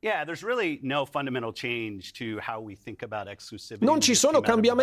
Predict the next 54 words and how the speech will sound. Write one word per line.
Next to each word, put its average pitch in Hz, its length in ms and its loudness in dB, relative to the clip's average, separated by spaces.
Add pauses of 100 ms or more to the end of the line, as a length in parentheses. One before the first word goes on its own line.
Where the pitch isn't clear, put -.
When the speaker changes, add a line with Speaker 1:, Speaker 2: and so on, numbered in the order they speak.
(100)
Speaker 2:
cambiamenti 247 240 2
Speaker 1:
Direct, 233 160 0
Speaker 2:
in 233 120 4
Speaker 1:
which 254 120 4
Speaker 2:
merito 311 80 6
Speaker 1:
is - 0 -
an 302 80 2
awesome 262 180 4
Speaker 2:
all'esclusività. 190 800 4 (340)
Speaker 1:
show, 117 140 -6
um, 101 140 -8
where 113 120 -4
we 107 80 -4
showed 104 300 -8
great 143 260 -12
games 110 360 -10
that 107 100 -12
are 101 80 0
Speaker 2:
A - 40 0
quello 233 300 6
Speaker 1:
coming 208 60 -2
to 196 80 6
Speaker 2:
che - 80 2
pensano 156 520 4
Speaker 1:
Xbox - 20 6
Speaker 2:
in 156 80 4
Speaker 1:
and - 20 4
Speaker 2:
merito 151 160 6
Speaker 1:
P 143 80 4
C 147 80 4
and 147 80 6
Speaker 2:
all'esclusività. 143 600 6
Speaker 1:
cloud, 110 180 2 (240)
which - 180 -8
really 185 320 2
makes 123 240 -6
them 117 180 -6
accessible 110 680 -6
to, - 80 0
Speaker 2:
Quindi, 247 240 4
Speaker 1:
you 233 80 -2
know, 185 80 -16
Speaker 2:
sereni. 151 480 6
Speaker 1:
hundreds 117 320 -2
of 92 100 -12
millions 98 300 -12
of 95 80 -16
people. 110 420 -12
Speaker 2:
Sereni. 185 480 6
Speaker 1:
So 135 160 4
it's 104 160 -10
this 120 160 -12
kind 120 220 -6
of 101 140 -8